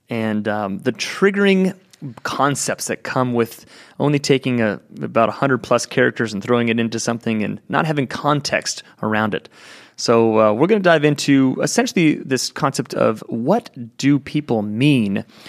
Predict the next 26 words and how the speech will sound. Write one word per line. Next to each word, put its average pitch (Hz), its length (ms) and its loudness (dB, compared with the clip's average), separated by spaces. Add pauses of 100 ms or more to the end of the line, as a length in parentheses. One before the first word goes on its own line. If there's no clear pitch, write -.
(140)
when 120 220 -2
they 113 120 2
say 113 540 2
progressive 113 760 -4
overload? 101 460 -2
What 160 240 0
do 214 100 -2
people 156 280 0
mean 123 500 0 (400)
when 117 360 2
they 107 340 2
talk 131 280 -4
about 123 200 -2
training 151 380 0
and 135 140 -2
conditioning 113 600 -2 (120)
and 123 140 -2
that 113 140 2
you 120 100 -4
should 113 220 -8
use 127 260 0
the 117 100 -6
same 147 520 -2
battery 131 560 2
of 120 120 0
exercises 98 760 -2